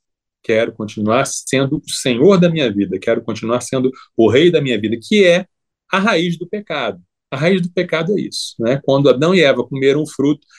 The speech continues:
eles estavam dizendo pra Deus, "Eu quero determinar o que é bom e o que é mal pra mim. Sou eu que vou determinar o bem, eu, eu que vou ter o conhecimento do bem e do mal. Então, eu vou governar a minha vida", tá?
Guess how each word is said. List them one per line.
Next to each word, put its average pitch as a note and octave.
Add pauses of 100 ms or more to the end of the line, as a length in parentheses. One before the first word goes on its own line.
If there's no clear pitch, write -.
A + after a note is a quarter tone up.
(120)
eles B2+
estavam C#3
dizendo B2
pra C3
Deus, A2+
"Eu G3+
quero F3 (180)
determinar F3 (140)
o C#3+
que D#3
é C3
bom D3+
e E3+
o D#3
que E3+
é D#3+
mal A#2
pra A2
mim. F2+ (480)
Sou C#3+
eu F#3+
que F3+
vou C#3
determinar B2+
o A2+
bem, A#2+
eu, F3+
eu G#3+
que -
vou D#3+
ter D3
o C#3
conhecimento A#2+
do A2
bem G#2+
e G2
do G#2
mal. F2+ (880)
Então, D#3
eu G3
vou D#3+
governar A#2+
a -
minha G#2
vida", F#2 (360)
tá? D3+